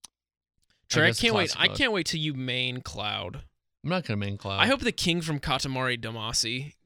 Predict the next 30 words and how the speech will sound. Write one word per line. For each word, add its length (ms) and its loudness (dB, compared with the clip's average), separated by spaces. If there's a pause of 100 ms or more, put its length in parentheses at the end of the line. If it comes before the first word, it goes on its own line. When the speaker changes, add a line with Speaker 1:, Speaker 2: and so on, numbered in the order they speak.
(180)
Speaker 1:
gets 220 -4
to 100 -4
be 140 -2
put 220 0
in 80 -2
this 140 -2
Speaker 2:
See, 100 0
Speaker 1:
game. 80 8
Speaker 2:
that's 100 4
the 100 0
interesting 360 0
thing, 180 4
is 120 2
they, 340 4
I 80 4
think 240 -2
they've 180 0
said 420 2
for 100 -4
the 100 0
D 180 -2
L 140 2
C 320 0
it's 160 -2
not 160 2
gonna 120 -4
be 120 -2
things 300 0
you 100 -2
expect. 720 -2